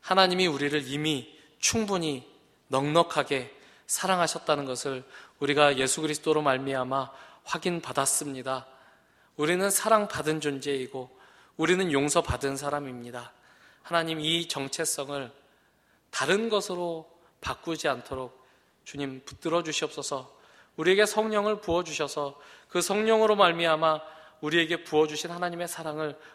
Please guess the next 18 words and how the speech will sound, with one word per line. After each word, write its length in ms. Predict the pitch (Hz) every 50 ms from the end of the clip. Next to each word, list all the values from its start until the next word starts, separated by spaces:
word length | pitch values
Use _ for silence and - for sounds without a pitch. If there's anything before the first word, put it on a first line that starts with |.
| _ -
우리가 300 | 135 131 143 147 156 147
늘 480 | 151 165 175 185 196 196 - - - - _ _ -
인식하며 800 | 156 175 190 180 - - - - - - 165 156 147 135 123 - - - - _ _ _ _ _ _ _ _ _ _ _ _ -
감사하며 840 | - 143 143 165 180 190 185 196 190 185 165 170 156 151 143 127 113 - - - _ _ _ _ _ _ _ _ _ _ _ _ _ _ _ _ _ _ _ _ _ _ _ _ _ _ _ _ _
서로 640 | - - - 214 208 214 220 220 214 - - - - -
나누며 640 | 160 135 131 127 147 170 175 170 160 147 135 127 123 - - _ _ _ _ _ _ _ _ _ -
넉넉하게 580 | 131 127 147 147 160 160 160 - 170 156 175
살 180 | 170 - 185 180
수 140 | 180 - 175
있도록 500 | 147 - - 147 139 143 135 - - - - - - - _
하나님, 340 | - - 170 165 160 160 156
성령으로 480 | - 175 175 170 165 160 156 156 160
충만하게 540 | 160 - - 190 175 170 160 151 147 - 143
하여 220 | 135 135 135 131 131
주시옵소서. 680 | - - - 135 - - 135 127 - 135 127 127 - - - - - - -
예수님의 420 | 143 139 139 - 156 156 151 151 143
이름으로 340 | 139 139 143 143 160 156 -
기도합니다. 640 | - - 143 139 131 123 117 117 120 113 - -